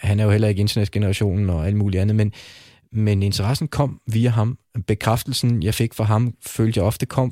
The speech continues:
gennem, at hvis jeg havde været god i en kamp, han havde været ude at se, eller hvis jeg, hvis jeg trænede meget, og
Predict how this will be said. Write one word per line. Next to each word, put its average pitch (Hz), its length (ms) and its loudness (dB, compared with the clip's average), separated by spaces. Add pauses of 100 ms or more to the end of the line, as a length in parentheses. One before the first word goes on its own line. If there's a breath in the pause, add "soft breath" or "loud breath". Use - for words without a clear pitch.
gennem, 107 240 -2
at 104 100 -2 (120)
hvis 107 200 -2
jeg 107 80 0
havde 98 220 0 (560 soft breath)
været 101 220 2
god 110 180 0
i - 20 0
en 107 60 0
kamp, 110 220 -2
han 104 80 0
havde 95 80 2
været 92 100 0
ude 92 80 0
at 98 60 -4
se, - 220 -6
eller 90 120 -6
hvis - 180 -4
jeg, 95 80 -6
hvis 87 160 -6
jeg 98 80 -4
trænede 104 340 2
meget, 92 440 0
og 90 60 -2